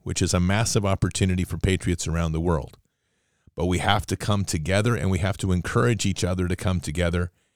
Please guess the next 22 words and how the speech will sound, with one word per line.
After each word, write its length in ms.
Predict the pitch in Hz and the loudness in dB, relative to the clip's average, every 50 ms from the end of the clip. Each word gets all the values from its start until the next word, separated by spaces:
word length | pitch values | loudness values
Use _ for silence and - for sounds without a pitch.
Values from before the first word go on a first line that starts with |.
| _ _ _ _ _ _ _ - | _ _ _ _ _ _ _ -6
in 120 | - 98 | -4 -2
order 300 | 95 92 104 101 95 95 | 2 4 4 4 4 4
for 320 | 90 - - 98 95 92 - - 92 | 0 0 0 0 2 2 0 0 0
us 380 | 92 90 87 - - - - - _ _ | 0 0 0 -2 -4 -6 -8 -10 _ _
to 320 | - - - 87 82 80 76 - _ _ | -2 0 0 2 2 -2 -4 -8 _ _
win. 340 | - 87 87 87 73 - - - _ _ _ _ _ _ _ _ - | -6 0 0 0 0 -2 -6 -14 _ _ _ _ _ _ _ _ -6
And 120 | - 90 92 | -2 -2 0
it's 140 | 90 - | 0 0
this 160 | - - 90 - | -2 0 0 0
simple. 460 | - - 92 - - - 82 - _ _ _ _ _ _ _ _ _ _ _ _ _ _ _ _ _ _ _ _ _ _ _ _ _ _ _ _ _ _ _ _ _ _ _ _ _ _ _ _ _ _ _ _ _ _ | 0 0 -2 -2 -4 -6 -10 -12 _ _ _ _ _ _ _ _ _ _ _ _ _ _ _ _ _ _ _ _ _ _ _ _ _ _ _ _ _ _ _ _ _ _ _ _ _ _ _ _ _ _ _ _ _ _
Right 240 | - - 107 120 107 | 0 2 4 4 4
now, 420 | 113 127 127 120 113 107 104 95 - _ _ _ | 4 4 4 6 6 4 4 0 -4 _ _ _
this 240 | 98 113 127 - - | 0 0 0 0 0
trucker 520 | - - 131 120 - - 123 110 104 107 - _ _ _ _ _ _ _ _ _ | 0 2 2 2 2 2 2 2 2 0 -2 _ _ _ _ _ _ _ _ _
action, 520 | - 101 101 110 - - - 82 76 80 - _ _ _ _ _ _ _ _ _ | -2 -2 0 0 0 -2 -2 -2 -2 -4 -8 _ _ _ _ _ _ _ _ _
which 340 | - 98 95 - - - - _ _ _ _ _ _ _ _ | -6 -4 -4 -4 -6 -8 -10 _ _ _ _ _ _ _ _
by 160 | 82 87 90 | -2 2 4
all 240 | 104 113 120 107 107 | 4 4 6 6 6
evidence 440 | 113 104 101 82 87 90 90 - - | 6 6 4 4 2 2 0 -2 -4
was 300 | 67 95 101 98 92 - | 0 0 2 2 2 2
originally 600 | 101 101 92 90 107 113 104 120 107 101 98 92 | 0 2 4 4 2 2 2 0 0 0 0 0
seeded 680 | 87 - - - - 131 120 117 92 87 85 92 110 - | 0 0 0 0 0 0 0 0 0 -2 -4 -4 -6 -8